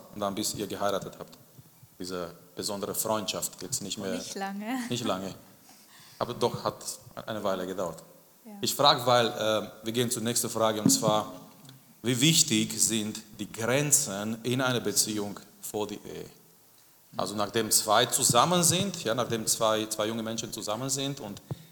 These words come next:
Speaker 1: die wissen, die, die wollen diesen Weg gehen und irgendwann kommt dieser Punkt und kommt die Hochzeit und so weiter. Und, ähm, ich, ich sag mal so, es, es wurde schon, es,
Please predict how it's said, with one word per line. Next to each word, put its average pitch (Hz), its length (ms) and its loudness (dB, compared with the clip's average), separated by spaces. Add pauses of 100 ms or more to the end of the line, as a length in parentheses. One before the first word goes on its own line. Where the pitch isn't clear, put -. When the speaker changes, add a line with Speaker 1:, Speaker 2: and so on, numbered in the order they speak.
(140)
Speaker 1:
die 98 140 -6
wissen, 139 440 2
die, 107 220 0
die 101 240 -6
wollen 110 180 2
diesen 104 280 0
Weg 107 260 -2
gehen 123 320 2
und 104 160 -2
irgendwann 104 460 -2
kommt 107 280 -4
dieser 107 220 -2
Punkt 120 380 -4
und 101 80 -6
kommt 101 180 -6
die 98 80 -4
Hochzeit 110 400 -4
und 107 60 -8
so 98 120 -10
weiter. 117 300 -2 (1040)
Und, 117 360 0
ähm, 113 580 2 (680)
ich, - 200 -10
ich 135 80 0
sag 127 100 4
mal 127 120 4
so, 151 240 8
es, 135 180 6
es 110 160 0
wurde 147 240 4
schon, 135 420 6 (840)
es, 117 140 -2